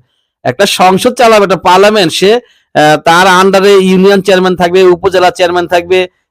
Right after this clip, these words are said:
মেয়র থাকবে, আর যদি সে সেখান থেকে মন্ত্রী হয়ে যায়, তাহলে সমগ্র বাংলাদেশ তার under-এ থাকবে। তাকে পাস করতে হবে কি?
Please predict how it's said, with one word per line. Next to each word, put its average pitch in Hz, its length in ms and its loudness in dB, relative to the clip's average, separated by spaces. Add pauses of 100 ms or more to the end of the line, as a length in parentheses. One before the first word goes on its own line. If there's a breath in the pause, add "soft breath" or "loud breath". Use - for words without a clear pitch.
মেয়র 185 360 0
থাকবে, 175 580 -2 (460)
আর 170 140 0
যদি 190 200 0
সে 214 140 -2
সেখান 196 280 0
থেকে 202 160 0
মন্ত্রী 208 380 0
হয়ে 180 180 2
যায়, 131 200 0 (300)
তাহলে 185 160 -2
সমগ্র 220 600 0
বাংলাদেশ 214 580 0
তার 202 240 0
under-এ 175 180 2
থাকবে। 110 380 -6 (1200)
তাকে 156 200 -2
পাস 202 240 -2
করতে 233 260 0
হবে 240 180 2
কি? 285 300 -2